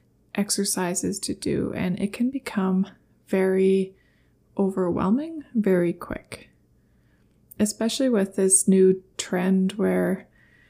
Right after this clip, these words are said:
it seems like people are combining so many different workout moves into a single workout. So, you know, you're doing a squat and, you know,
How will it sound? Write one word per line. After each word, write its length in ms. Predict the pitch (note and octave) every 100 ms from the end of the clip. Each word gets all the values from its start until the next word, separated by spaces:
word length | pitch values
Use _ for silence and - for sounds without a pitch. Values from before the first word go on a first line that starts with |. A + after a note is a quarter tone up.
| _ _ _ _ _
it 80 | -
seems 320 | - A3+ G#3
like 160 | G#3+ G#3
people 340 | - G#3+ G#3+
are 480 | G#3 F#3+ F#3 F#3 F#3+ - - _ _ _ _ _ _ _ -
combining 840 | - G3+ F#3+ F#3 F#3+ F#3 F#3 F#3 - - - - _ _ -
so 180 | -
many 220 | A3 A3 G3
different 680 | G3 F#3+ F#3 F3+ - - - _ _ _ _ -
workout 440 | F#3+ G#3 G3 -
moves 400 | F#3+ F#3+ B3 - -
into 380 | F#3+ F#3+ - F#3 -
a 100 | F#3+
single 380 | - F#3 F3
workout. 560 | - F#3+ F#3+ - - - _ _ _ _ _ -
So, 600 | - G3 F#3+ F#3 G3 - _ _ _ _ -
you 120 | B3+
know, 80 | F#3+
you're 400 | F3+ F3+ - - _ _ _ _ _ - _ _
doing 260 | G3+ F#3+ G3
a 60 |
squat 560 | - - C4+ A#3+ F#3+ -
and, 560 | F3+ F#3 F#3 - G#3+ - - - _ _ - _ _ _ -
you 100 | F#3+
know, 220 | F#3